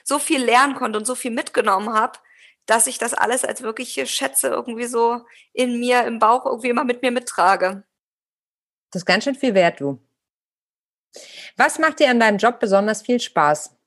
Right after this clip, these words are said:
Speaker 1: Mir macht sehr viel Spaß, dass wir so ein buntes, ähm, Netzwerk sind mit so vielen kreativen Ideen und da so viel Austausch herrscht. Und dass wir sehr, sehr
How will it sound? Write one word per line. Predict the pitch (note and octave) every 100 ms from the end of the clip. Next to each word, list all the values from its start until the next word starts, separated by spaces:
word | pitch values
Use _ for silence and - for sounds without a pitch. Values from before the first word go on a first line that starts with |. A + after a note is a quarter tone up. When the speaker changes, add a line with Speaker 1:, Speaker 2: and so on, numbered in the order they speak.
| _ _ _ _ _ _ _ - - - - _ -
Speaker 1:
Mir | A3+
macht | A#3+ A#3
sehr | - B3
viel | B3 C4
Spaß, | - - A3 A3+ A#3+
dass | A#3 A3 G#3+
wir | G#3+ A3
so | G#3
ein | G3+
buntes, | A3 A3+ A#3 A3 A3 - - _ _
ähm, | G#3 G3+ G#3 G3+
Netzwerk | G#3+ A3 A3 - A3
sind | A3 G#3+ A3+
mit | G3
so | A3
vielen | - G#3+
kreativen | - A3 - A3+ G#3+
Ideen | G#3+ G#3 G#3+ A3+ A#3+
und | - A3 G#3
da | G3+
so | G#3
viel | G#3 A3
Austausch | - C#4 - A#3+ G#3+ -
herrscht. | G#3 A#3 D#4 - - _ _ _ _
Und | - B3+ D#4 E4 C4+
dass | C4 -
wir | A#3+ A#3+ A3+
sehr, | A3+ A#3
sehr | A3+